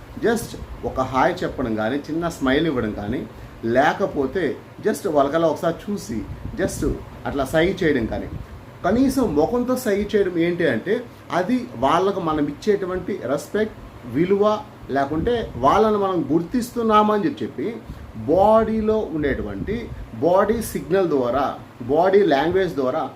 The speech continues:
మనం తెలియచేస్తాం. ఇప్పుడు సింపుల్గా చెప్పాలంటే, ఆ, ముద్దు పెట్టుకోవాలి అని అనిపించింది అనుకో, ఎట్లా అంటే చాలు ముద్దు పెట్టుకోవాలనిపిస్తుంది అని అర్థమవుతుంది కదా. ఆ విధంగా ఈ బాడీ సిగ్నల్. ఎందుకో ఈ మధ్య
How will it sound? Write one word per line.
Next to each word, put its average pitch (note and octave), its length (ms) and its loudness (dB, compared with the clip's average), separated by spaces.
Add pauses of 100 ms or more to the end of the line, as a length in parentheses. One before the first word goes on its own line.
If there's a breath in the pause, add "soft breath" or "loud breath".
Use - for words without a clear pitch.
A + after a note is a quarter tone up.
(220 loud breath)
మనం B3 220 6
తెలియచేస్తాం. G#3 640 0 (720)
ఇప్పుడు D#3 200 -6
సింపుల్గా A3+ 300 2
చెప్పాలంటే, A3 800 0 (380 loud breath)
ఆ, E3 120 4 (1400)
ముద్దు G3 240 2
పెట్టుకోవాలి B3 480 2 (140)
అని F#3+ 100 2
అనిపించింది G#3 440 2
అనుకో, F3+ 200 -4 (840)
ఎట్లా - 180 4
అంటే G3+ 120 4
చాలు F3+ 260 2 (340)
ముద్దు D#3+ 180 -2
పెట్టుకోవాలనిపిస్తుంది D#3+ 800 2
అని E3+ 200 0
అర్థమవుతుంది E3+ 560 2
కదా. G2+ 180 -8 (400)
ఆ F3+ 60 4
విధంగా D#3+ 500 0 (220)
ఈ D3+ 60 -2
బాడీ D3+ 400 4
సిగ్నల్. A2+ 400 -4 (640)
ఎందుకో B3 340 4
ఈ F3 140 0
మధ్య F#3 640 2